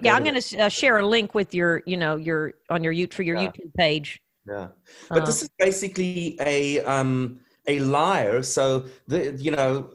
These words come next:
Speaker 2: we don't really know where this comes from. We're talking about five thousand years ago. There's evidence of these things in Greece. Uh, and they eventually became, they morphed into what is now known as the King David harp or the kinnor harp or the,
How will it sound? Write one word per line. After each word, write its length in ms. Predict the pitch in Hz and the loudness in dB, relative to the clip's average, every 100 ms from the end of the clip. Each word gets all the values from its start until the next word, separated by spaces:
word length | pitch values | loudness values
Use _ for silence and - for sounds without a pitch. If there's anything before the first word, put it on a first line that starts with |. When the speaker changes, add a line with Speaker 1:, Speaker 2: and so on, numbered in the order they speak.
| 127 | -14
Speaker 2:
we 320 | 139 147 220 | -10 -4 0
don't 220 | 226 214 | 0 2
really 240 | 175 196 156 | 2 2 2
know 500 | 170 185 139 123 - | 2 4 2 0 -6
where 260 | 139 156 | 0 2
this 180 | 143 139 | 2 -4
comes 280 | - 165 - | -4 -6 -4
from. 280 | 139 117 110 | -4 -4 -6
We're 320 | 90 139 151 | -10 -6 -4
talking 600 | 165 - 214 214 156 131 120 | -2 0 0 0 -2 -4 -4
about 260 | 139 - | -4 -4
five 220 | - 170 165 | -2 -2 0
thousand 320 | 156 131 131 | -2 -2 -2
years 200 | 160 156 | -2 -2
ago. 200 | 127 117 | -2 0
There's 200 | 123 127 | 0 0
evidence 400 | 139 143 131 - | -2 -4 -4 -6
of 100 | 101 | -8
these 220 | 117 - | -8 -6
things 240 | 120 104 | -6 -6
in 100 | 101 | -8
Greece. 540 | 92 107 110 98 - - _ _ _ - _ | -10 -6 -6 -4 -8 -10 _ _ _ -20 _
Uh, 200 | - 113 107 | -4 -2 -2
and 160 | 123 | 0
they 120 | 135 151 | 2 2
eventually 300 | 143 139 127 | 0 -2 -6
became, 720 | 117 - 131 123 120 117 113 - _ _ | -8 -2 0 0 -2 -4 -8 -18 _ _
they 140 | 117 | -2
morphed 340 | 120 131 127 - | 2 2 0 -4
into 320 | 117 - 127 | -6 -4 -2
what 280 | 117 113 - | 0 -2 -6
is 140 | - 113 | -10 -4
now 160 | 123 | -4
known 220 | 117 110 110 | -2 -2 -4
as 100 | 98 | -8
the 80 | |
King 240 | - 135 107 | -8 -4 0
David 340 | 123 127 123 | 2 2 0
harp 380 | 107 113 113 113 | 0 2 2 0
or 80 | 101 | -6
the 80 | 87 | -6
kinnor 480 | - 147 123 113 | -6 -2 0 0
harp 320 | 110 110 107 98 | 0 -2 -2 -4
or 260 | 90 90 - _ _ | -6 -6 -12 _ _
the, 200 | 95 92 | -4 -4